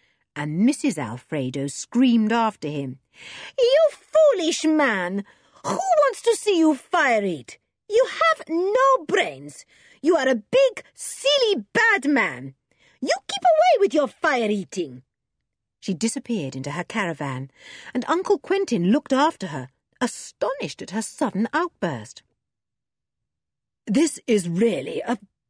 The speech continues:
very extraordinary place," he said, "and most extraordinary people.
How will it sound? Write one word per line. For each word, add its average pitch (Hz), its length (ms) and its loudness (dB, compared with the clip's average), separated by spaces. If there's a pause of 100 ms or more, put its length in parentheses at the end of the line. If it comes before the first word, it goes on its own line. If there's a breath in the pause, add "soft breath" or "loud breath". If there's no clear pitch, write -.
very 330 400 -4
extraordinary 202 1160 -4
place," - 560 -10 (200)
he 160 100 -4
said, 139 320 -10 (540 soft breath)
"and 269 640 -4
most 415 440 -2
extraordinary 269 1040 -4
people. - 580 -10